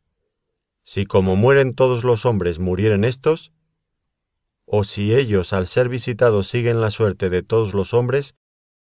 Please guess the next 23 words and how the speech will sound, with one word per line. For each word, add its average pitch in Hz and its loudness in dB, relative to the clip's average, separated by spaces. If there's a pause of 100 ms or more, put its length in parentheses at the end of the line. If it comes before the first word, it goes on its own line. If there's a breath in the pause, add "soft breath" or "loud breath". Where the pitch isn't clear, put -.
(220)
Jehová 104 2
no 107 0
me 104 2
envió. 82 -4 (1000)
Mas 98 -4
si 98 -6
Jehová 101 2
hiciere 123 0
algo 110 4
nuevo, 92 -2 (600)
y 101 -4
la 95 0
tierra 117 2
abriere 113 0
su 110 -6
boca, 98 0 (760)
y 104 -4
los 98 0
tragare 98 0
con 92 -4
todas 120 2
sus 107 -8
cosas, 85 -4